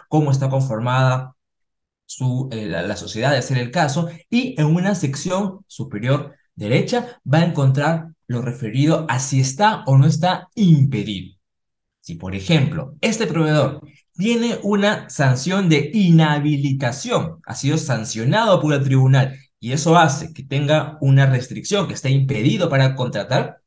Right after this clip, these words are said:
en la sección de la Ficha Única del Proveedor vamos a encontrar una, un mensaje en rojo, donde nos dice: "Alerta, este proveedor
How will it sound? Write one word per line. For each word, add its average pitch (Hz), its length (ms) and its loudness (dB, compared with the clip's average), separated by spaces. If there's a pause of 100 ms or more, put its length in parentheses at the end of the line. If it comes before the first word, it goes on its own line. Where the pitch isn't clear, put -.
(440)
en 123 240 0
la 117 440 -2 (160)
sección 156 800 0
de 120 100 -6
la 113 80 -2
Ficha 151 260 -2
Única 165 300 2
del 202 140 0
Proveedor 220 480 -4 (160)
vamos 135 320 0
a 139 40 2
encontrar 123 600 -4
una, 131 520 0 (260)
un 120 80 -6
mensaje 135 600 -2
en 104 180 -10
rojo, 196 500 0 (200)
donde 107 220 -6
nos 101 80 -12
dice: 160 400 0
"Alerta, 135 800 0
este 202 200 -2
proveedor 160 500 2